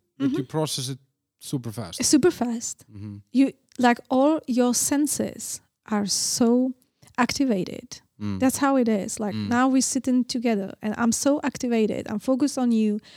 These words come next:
Speaker 2: I'm sensing the environment. I'm, I'm thinking about, like, what to say and, you know, I'm just, you know.
Speaker 1: How amazingly nice
Speaker 2: Yeah.
Speaker 1: this bunker is.
Speaker 2: Yeah.
Speaker 1: Yes.
Speaker 2: For example, yes.
Speaker 1: Yeah.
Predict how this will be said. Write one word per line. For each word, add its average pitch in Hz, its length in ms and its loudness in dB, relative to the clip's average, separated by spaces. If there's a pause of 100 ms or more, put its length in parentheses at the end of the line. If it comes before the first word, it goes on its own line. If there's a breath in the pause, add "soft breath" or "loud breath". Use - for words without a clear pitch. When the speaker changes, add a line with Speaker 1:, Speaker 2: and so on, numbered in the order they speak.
(200 loud breath)
Speaker 2:
I'm 220 320 0 (320)
sensing 262 500 2
the 226 180 2
environment. 208 880 0
I'm, 196 200 -6
I'm 226 140 0
thinking 247 300 0
about, 202 460 0 (220)
like, 220 220 -4 (280)
what 226 260 -4
to 240 80 0
say 208 460 0
and, 196 360 -2
you 220 100 -2
know, 208 120 0
I'm 190 280 -4 (160)
just, - 260 -8 (160)
you - 120 -10
know. - 120 -6
Speaker 1:
How 127 140 2
amazingly 127 800 0
nice 120 320 -2
Speaker 2:
Yeah. 110 100 -8
Speaker 1:
this 117 160 -4
bunker 120 440 -6
is. - 200 -10
Speaker 2:
Yeah. 226 280 2 (500)
Speaker 1:
Yes. - 100 -16
Speaker 2:
For 233 140 4
example, 214 500 0
yes. 208 280 0
Speaker 1:
Yeah. 104 160 -8